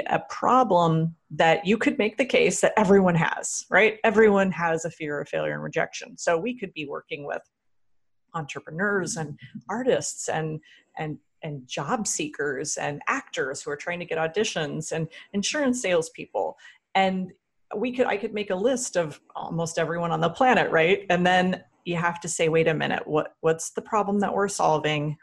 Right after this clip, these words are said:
Who has the problem and where do they hang out?" So we said, "Well, let's start with, um, people who sell, and, um, let's look, look at a certain type of, of salesperson." So for us,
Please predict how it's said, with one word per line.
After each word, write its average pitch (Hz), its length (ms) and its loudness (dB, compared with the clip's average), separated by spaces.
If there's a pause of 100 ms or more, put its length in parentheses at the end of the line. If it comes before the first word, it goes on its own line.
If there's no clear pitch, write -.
Who 170 140 -4
has 170 360 0
the 165 80 -6
problem 147 460 0
and 143 80 -4
where 143 140 -2
do 143 80 -2
they 143 140 0
hang 143 240 -4
out?" 143 320 0
So 147 320 4
we 147 160 0
said, 139 440 2 (380)
"Well, 143 140 -2
let's 208 500 0 (380)
start 156 720 2
with, 147 520 2 (120)
um, 135 400 -2 (420)
people 175 560 0 (100)
who 147 600 0 (240)
sell, 160 640 -2 (480)
and, 143 800 0 (160)
um, 135 480 -2 (280)
let's 160 300 -2
look, 156 240 -2
look 165 360 -2
at 160 80 2
a 147 80 2
certain 170 340 0
type 165 360 -2
of, 156 300 4 (120)
of 156 100 -4
salesperson." 180 800 2
So - 160 2
for - 260 -2
us, 156 300 2